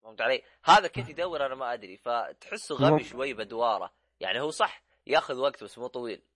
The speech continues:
Speaker 1: يعني، حتى يبدأ بسرعة وكل شيء تمام. يعني، مقارنة
Speaker 2: طيب.
Speaker 1: بال-، بال-، ماستر شيف كولكشن أفضل بمراحل.
Speaker 2: بس ممكن الماتش ميكنج إذا إنه ممكن يدخلك على جيم لسه ناس ما بدوا يلعبون.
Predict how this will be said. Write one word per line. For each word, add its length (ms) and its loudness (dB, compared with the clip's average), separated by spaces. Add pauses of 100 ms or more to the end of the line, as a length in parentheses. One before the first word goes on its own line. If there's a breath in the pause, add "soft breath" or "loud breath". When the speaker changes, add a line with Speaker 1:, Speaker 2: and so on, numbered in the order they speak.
(120)
Speaker 1:
يعني، 220 -20
حتى 220 -12
يبدأ 240 -8
بسرعة 400 -4
وكل 220 -8
شيء 120 -10
تمام. 340 -4 (100)
يعني، 180 -6
مقارنة 540 4
Speaker 2:
طيب. 80 -12
Speaker 1:
بال-، 480 -12
بال-، 480 -14 (440)
ماستر 260 -4
شيف 200 -8
كولكشن 480 -4 (400)
أفضل 340 -6
بمراحل. 600 0 (480)
Speaker 2:
بس 140 -2
ممكن 200 6
الماتش 300 6
ميكنج 300 2
إذا 300 4
إنه 380 0 (240)
ممكن 480 0
يدخلك 500 2
على 160 2
جيم 380 2
لسه 320 0
ناس 220 2
ما 100 2
بدوا 240 0
يلعبون. 440 0